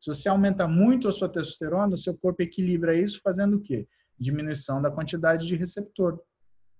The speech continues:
E receptor é o que a gente tem de mais valioso. Se você começar a quebrar receptor, porque você tem um excesso de uso ou um excesso de hormônio, depois, como é que você faz pra aumentar a produção dele? Não é uma coisa simples.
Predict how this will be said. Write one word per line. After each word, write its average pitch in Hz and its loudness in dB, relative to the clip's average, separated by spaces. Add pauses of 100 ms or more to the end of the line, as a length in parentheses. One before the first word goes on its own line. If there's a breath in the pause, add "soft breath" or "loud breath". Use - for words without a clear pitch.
(420)
E 147 -2
receptor 202 2
é 214 0
o 208 0
que 208 -2
a - 2
gente 202 0
tem 208 2
de 196 2
mais 190 4
valioso. 190 2
Se 131 -8
você 160 -6
começar 214 -2
a 160 -2
quebrar 160 0
receptor, 170 -2
porque - -12
você 143 -8 (120)
tem 127 -4 (260 loud breath)
um 143 -6
excesso 151 -2
de 170 -4
uso 147 0
ou 156 2
um 160 -2
excesso 156 -4
de 135 -2
hormônio, 139 -2 (260 loud breath)
depois, 175 -2
como 208 0
é 254 0
que - -8
você 294 -2
faz 247 -4
pra - -4
aumentar 196 4
a 185 0
produção 175 -4
dele? 113 -2
Não 180 -2
é 240 0
uma 269 -4
coisa 190 0
simples. 127 -6